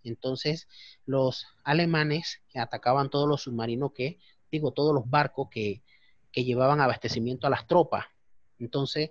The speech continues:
eh, para protección, pues tenían esa pequeña embarcación, pero el ochocientos cinco Batallón de Aviación de Ingenieros, eh, es organizado y se envía a Panamá. Pero cuando ya están establecidos aquí,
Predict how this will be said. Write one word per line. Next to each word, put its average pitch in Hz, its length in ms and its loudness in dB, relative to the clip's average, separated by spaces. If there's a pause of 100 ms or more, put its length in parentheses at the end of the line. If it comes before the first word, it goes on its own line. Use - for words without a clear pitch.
(440)
eh, 120 180 -4
para 175 300 0
protección, 185 440 -4
pues 156 160 -4
tenían 127 300 -2
esa 131 300 -2
pequeña 123 680 -4
embarcación, 120 920 -4
pero 202 340 4 (600)
el 135 580 6 (260)
ochocientos 196 560 0
cinco 214 260 2
Batallón 156 340 4
de 180 80 8
Aviación 160 360 4
de 180 80 4
Ingenieros, 156 540 4 (1400)
eh, 135 480 2
es 160 80 2
organizado 175 680 2
y 185 140 0
se 180 140 -2
envía 208 360 2
a - 80 0
Panamá. 131 480 0 (800)
Pero 196 440 4 (420)
cuando 147 240 2
ya 170 100 2
están 208 200 -2
establecidos 175 640 0
aquí, 156 280 -8